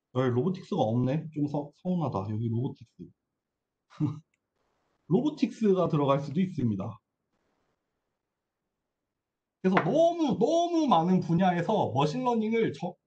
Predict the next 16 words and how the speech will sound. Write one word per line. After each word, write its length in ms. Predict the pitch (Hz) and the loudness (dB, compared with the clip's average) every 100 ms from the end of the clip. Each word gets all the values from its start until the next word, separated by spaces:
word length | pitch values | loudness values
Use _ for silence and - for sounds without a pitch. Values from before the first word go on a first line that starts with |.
| _ | _
정말 460 | - 247 349 427 254 | -4 -2 0 0 0
많이 240 | 113 113 | 0 -2
쓰고 240 | 113 139 127 | -2 -2 -4
있어요. 220 | 95 90 - _ _ _ _ _ _ _ _ _ _ _ _ - | -4 -8 -10 _ _ _ _ _ _ _ _ _ _ _ _ -2
오만, 320 | 139 233 170 | 0 2 2
오만 380 | 110 147 269 294 | 0 2 2 2
분야에서 280 | 208 131 104 | 0 0 -2
머신러닝 520 | 104 185 262 240 - | -2 -2 -2 -2 -2
안 200 | - 139 | -2 0
들어가는 400 | 180 277 254 220 | 0 0 0 0
게 60 | 143 | -2
없어요. 240 | - 110 98 | -4 -4 -2
요즘 280 | 139 185 208 | 0 0 0
뭐 160 | 143 123 | 0 0
예를 200 | 127 165 | 0 0
들면은 600 | 175 165 160 160 135 110 | 0 -2 -2 -2 -2 -6